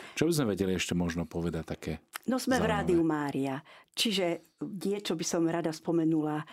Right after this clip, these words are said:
Speaker 2: o úcte svätého Tomáša Akvinského k Panne
Speaker 1: Pane
Speaker 2: Márii.
Speaker 1: Márii.
Speaker 2: Samozrejme, to som sa len dočítala, to nie sú nejaké moje extrémne zásluhy, že to viem. Ma zaujalo, že Pannu Máriu nazýval Triclinium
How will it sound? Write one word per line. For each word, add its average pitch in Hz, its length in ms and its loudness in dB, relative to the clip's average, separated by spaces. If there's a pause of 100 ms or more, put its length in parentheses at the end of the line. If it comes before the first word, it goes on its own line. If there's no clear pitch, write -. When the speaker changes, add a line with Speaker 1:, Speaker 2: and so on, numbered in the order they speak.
(160)
Speaker 2:
o - 240 0
úcte - 400 -2
svätého 156 400 -2
Tomáša 147 560 -2
Akvinského 147 640 -4
k - 80 -8
Panne 180 320 2
Speaker 1:
Pane 180 80 6
Speaker 2:
Márii. 196 480 2
Speaker 1:
Márii. - 160 -12
Speaker 2:
Samozrejme, 147 960 2
to - 80 -4
som 156 160 -2
sa 143 240 0
len 139 80 2
dočítala, 156 560 0
to 151 160 -4
nie 156 240 4
sú 160 320 -2 (400)
nejaké 170 400 2
moje 170 400 4
extrémne 175 480 2
zásluhy, 180 480 0
že 175 160 -2
to 170 160 0
viem. 185 320 2 (640)
Ma 143 160 0
zaujalo, 185 640 0 (160)
že 151 240 0
Pannu 220 400 0
Máriu 165 400 4
nazýval 190 880 0 (320)
Triclinium 220 1120 2